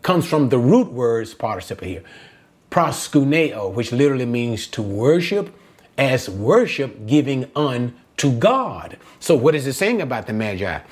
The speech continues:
They understand something about Jesus in that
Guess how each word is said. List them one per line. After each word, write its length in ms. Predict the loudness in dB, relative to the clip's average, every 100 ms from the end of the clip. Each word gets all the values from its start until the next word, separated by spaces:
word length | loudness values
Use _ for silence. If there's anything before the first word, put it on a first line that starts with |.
| -20 -20 -16 0
They 300 | 2 2 0
understand 880 | 0 2 0 -2 0 2 4 2 -2
something 480 | -2 -2 0 -2 0
about 400 | 0 -2 -4 -2
Jesus 720 | 4 6 4 2 -6 -12 -18 -20 -6 2
in 220 | 2 4
that 300 | 4 2 -4